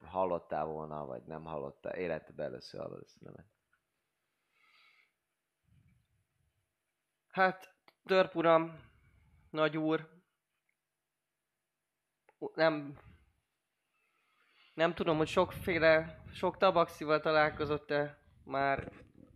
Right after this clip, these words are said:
Speaker 2: Ha-, az a sajna gyanúm, hogy nem nagyon, de a mi, hát, életciklusunk sokkal rövidebb, mint egy törpé.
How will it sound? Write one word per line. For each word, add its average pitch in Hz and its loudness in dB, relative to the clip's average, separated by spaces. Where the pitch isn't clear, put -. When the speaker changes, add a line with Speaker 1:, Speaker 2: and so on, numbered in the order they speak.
Speaker 2:
Ha-, - -12
az 170 6
a 165 4
sajna 147 0
gyanúm, 139 0
hogy 147 -4
nem 151 0
nagyon, 135 -2
de 139 -2
a 135 4
mi, 151 -2
hát, 151 -6
életciklusunk 139 -2
sokkal 185 -2
rövidebb, 156 2
mint 156 -6
egy 147 -4
törpé. 156 -2